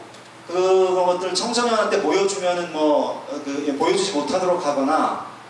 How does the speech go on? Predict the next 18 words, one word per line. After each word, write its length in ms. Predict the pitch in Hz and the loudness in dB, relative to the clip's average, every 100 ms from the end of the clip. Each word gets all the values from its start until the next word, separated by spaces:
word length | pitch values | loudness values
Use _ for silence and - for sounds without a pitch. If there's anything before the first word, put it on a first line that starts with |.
| - - - - - | -20 -20 -20 -20 -8
어, 320 | 170 165 156 196 | 0 2 4 2
또는 220 | 214 196 | 0 0
그걸 180 | 202 202 | 2 2
보여주면은 840 | 196 202 208 196 190 208 196 - | 2 2 2 2 2 0 -2 -4
뭐 160 | 160 156 | -2 -2
청소년 460 | 220 220 220 208 | -2 -2 0 0
보호법을 460 | - - 190 - 269 | 2 2 2 0 0
위반한, 400 | - 196 196 202 | 2 2 2 0
청소년 380 | 220 233 254 233 | -2 0 2 2
보호법 260 | 226 214 | 2 2
위반으로 340 | 190 180 180 - | 2 2 0 -2
처벌을 340 | 196 202 180 | -2 0 0
하지 180 | - - | 0 -2
마약 280 | - - 196 | 2 2 2
사범으로 400 | 240 233 220 214 | 2 2 0 -4
처벌하진 440 | 208 190 180 - | 0 2 2 0
않잖아요. 400 | 262 - - - - | -4 -4 -8 -10 -10
그죠? 300 | 233 294 | -10 -10